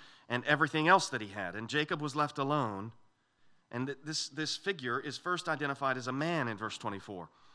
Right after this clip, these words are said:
"A man wrestled with him until the breaking of the day." And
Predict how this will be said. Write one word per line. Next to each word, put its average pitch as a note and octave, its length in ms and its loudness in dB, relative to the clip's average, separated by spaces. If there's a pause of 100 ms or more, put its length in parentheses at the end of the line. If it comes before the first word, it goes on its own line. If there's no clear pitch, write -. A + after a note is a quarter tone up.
(160)
"A B2 80 0
man C3 680 2 (440)
wrestled B2+ 560 2
with G#2+ 160 -6
him A2 400 -4 (720)
until F3+ 320 -2
the F3 100 2
breaking D3+ 580 0 (500)
of C#3+ 160 0
the C3 100 0
day." C3 300 2 (2750)
And B2 360 -2